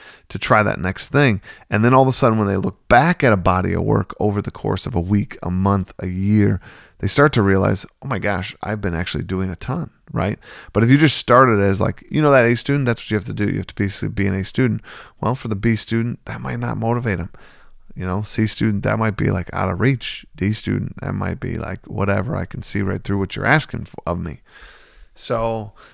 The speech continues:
make some badges, things they can get for just doing the normal in class. Uh, and what I mean by that is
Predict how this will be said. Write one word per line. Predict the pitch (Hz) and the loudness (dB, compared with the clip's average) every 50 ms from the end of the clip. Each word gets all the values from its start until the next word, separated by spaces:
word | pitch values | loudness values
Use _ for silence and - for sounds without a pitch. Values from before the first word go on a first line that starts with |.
| _ - | _ -2
make | - 117 127 156 151 | 2 4 4 4 4
some | - - 139 123 135 | 4 4 4 4 6
badges, | 131 123 127 143 143 143 143 123 - _ _ _ _ | 6 6 4 4 4 2 -2 -4 -4 _ _ _ _
things | - 143 147 143 | 0 0 2 4
they | 160 147 | 2 2
can | 135 127 | 4 2
get | 113 117 123 - - - | 2 2 0 -2 -4 -4
for | - 131 | -2 0
just | 123 120 139 135 - | 0 2 0 2 6
doing | - 135 135 139 135 135 120 - _ _ | 6 8 8 8 6 4 2 -2 _ _
the | - 107 110 | -2 -2 0
normal | 110 110 110 117 139 156 139 110 78 | 2 2 2 2 2 0 0 -2 -4
in | 64 58 | -6 -8
class. | - - - - - - - - _ _ _ _ | -10 -12 -14 -14 -12 -16 -16 -20 _ _ _ _
Uh, | - 104 104 101 98 92 | -8 -4 -4 -2 -2 -2
and | 98 117 | 0 0
what | 123 123 | 2 2
I | 120 | 2
mean | 117 117 110 | 0 0 0
by | 104 104 | 0 -2
that | 101 113 147 180 214 123 - _ | 2 2 2 2 2 0 -2 _
is | - 110 110 107 101 101 - | -2 0 2 2 0 -2 -4